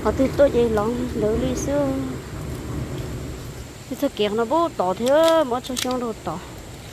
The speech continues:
Vì tôi sẽ lo, dù sẽ, chưa sẽ lưu đu là một xua.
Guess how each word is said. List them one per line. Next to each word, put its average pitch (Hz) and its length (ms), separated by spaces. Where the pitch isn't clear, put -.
Vì 220 80
tôi 294 140
sẽ 277 240
lo, 240 680
dù 240 220
sẽ, 294 480
chưa 285 80
sẽ 311 200
lưu 277 300
đu 269 140
là 247 100
một 240 260
xua. 269 260